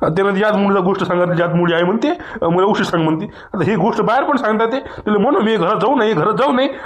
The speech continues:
अ, जबरदस्ती नेलं. आता बाबा कोण नेलं काय माहित बाबा, कोण नेलं? छोटे कुठचे काय लोक आहेत रे बाबा, काय लोक आहेत? अ, बारा तेरा हजार बोकडे आहे म्हटलं, लोकांना नेलं रे बाबा.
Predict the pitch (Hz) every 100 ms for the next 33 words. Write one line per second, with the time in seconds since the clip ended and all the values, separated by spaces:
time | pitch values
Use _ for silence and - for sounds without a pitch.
0 | - 208 240 233 247 233 226 208 185 170
1 | 160 - - - 165 160 180 180 - 202
2 | 185 196 196 185 190 175 185 196 196 220
3 | 330 214 226 190 214 220 247 240 208 208
4 | 208 214 - 226 262 359 - - - -
5 | 202 160 180 180 180 180 190 190 190 202
6 | 240 196 196 196 226 175 185 214 226 247
7 | 277 269 - - 214 196 175 202 214 185
8 | 165 208 175 208 180 185 233 214 208 214
9 | 233 208 208 190 208 220 202 220 214 185
10 | 190 214